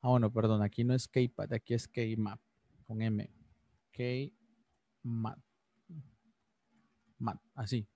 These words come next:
keymat. Ok, vamos a darle iniciar simulación. Get mat. Perdón, map. Ahí está, iniciar simulación.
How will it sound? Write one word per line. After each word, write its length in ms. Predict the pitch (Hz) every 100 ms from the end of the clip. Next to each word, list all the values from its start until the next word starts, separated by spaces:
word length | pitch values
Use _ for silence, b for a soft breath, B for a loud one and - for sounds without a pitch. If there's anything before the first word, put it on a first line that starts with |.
| _
keymat. 480 | 131 131 123 104 - - _ _ -
Ok, 80 | 139 180
vamos 240 | 139 113 117
a 40 |
darle 360 | 113 123 135 -
iniciar 380 | 120 110 101 110
simulación. 760 | - 131 131 123 104 - 98 101 _ _ _ _ _ _ _ _ _ _ _ _ 226 _ _ _ _ _ _ _ _ _ _ _ _
Get 160 | 117 - -
mat. 160 | 113 - _ _ _ _ _ _ _ _
Perdón, 240 | 131 110 104 107 _ _
map. 220 | - 123 - _ _ _ _ _ _ _ _ -
Ahí 140 | 120
está, 240 | 107 - -
iniciar 320 | 117 107 113
simulación. 400 | 131 120 104